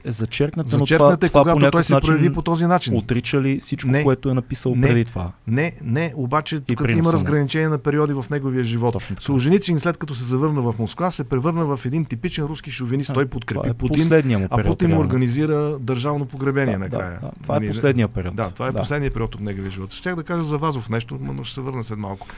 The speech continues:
Speaker 1: Това е
Speaker 2: Да.
Speaker 1: подкаст, виж как се
Speaker 2: Да,
Speaker 1: Да.
Speaker 2: Да.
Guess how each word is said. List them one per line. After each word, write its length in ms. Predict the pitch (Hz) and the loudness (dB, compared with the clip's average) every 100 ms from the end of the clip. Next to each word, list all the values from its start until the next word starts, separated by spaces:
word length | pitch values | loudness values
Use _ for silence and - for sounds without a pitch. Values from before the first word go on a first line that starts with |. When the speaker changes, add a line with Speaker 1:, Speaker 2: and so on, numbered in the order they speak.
| - - 143 170 147 | -20 -14 -12 -12 -6
Speaker 1:
Това 140 | 165 | 0
е 40 | 131 | 2
Speaker 2:
Да. 80 | 113 | 4
Speaker 1:
подкаст, 340 | 131 - 117 | 0 0 -2
виж 120 | 117 | -2
как 180 | - 117 | -4 -4
се 420 | - 117 113 107 | 0 2 4 2
Speaker 2:
Да, 280 | 131 139 135 | 0 0 2
Speaker 1:
Да. 60 | 120 | 0
Speaker 2:
Да. 160 | 120 | 0